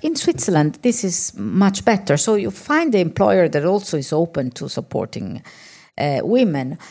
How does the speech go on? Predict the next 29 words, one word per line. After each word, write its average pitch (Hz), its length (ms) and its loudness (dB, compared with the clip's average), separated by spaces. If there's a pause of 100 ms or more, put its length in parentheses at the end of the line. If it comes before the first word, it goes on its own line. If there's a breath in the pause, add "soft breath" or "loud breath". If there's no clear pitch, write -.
(240 loud breath)
Um, 165 680 4 (100)
uh, 95 920 -4 (500)
stand 262 420 0
for 254 160 4
what 202 340 2
you 208 80 0
believe 190 460 0
and 165 160 2
be 180 80 0
yourself, 202 640 2
and 175 160 0
don't 208 280 -2
try 196 340 0
to 175 500 2
mimic 175 520 -2
different 160 460 -4
models. 196 480 0
When 190 160 0
I 190 100 -2
was, 190 280 -2
uh, 160 280 2
very 196 300 2
young, 170 600 -2 (760)
at 156 100 -4
the 165 80 2
beginning 180 480 4
of 156 140 2
my 151 140 -2
career, 151 480 -4